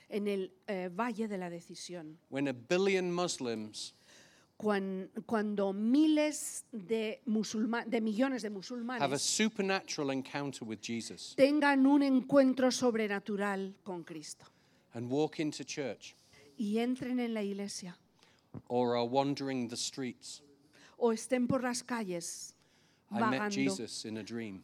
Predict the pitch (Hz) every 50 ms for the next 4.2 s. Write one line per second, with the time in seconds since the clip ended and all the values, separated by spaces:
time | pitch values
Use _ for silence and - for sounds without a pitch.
0 | - _ 226 202 220 202 - - - 262 247 233 226 220 214 208 202 - 233 214
1 | 196 - 247 269 294 285 269 262 247 214 277 277 240 - - - 226 196 - 214
2 | 190 - - 220 202 - 202 185 185 180 160 175 165 - - 175 165 165 156 147
3 | 143 147 147 - 160 151 151 147 139 151 147 135 135 123 - - - 143 139 131
4 | - - - 85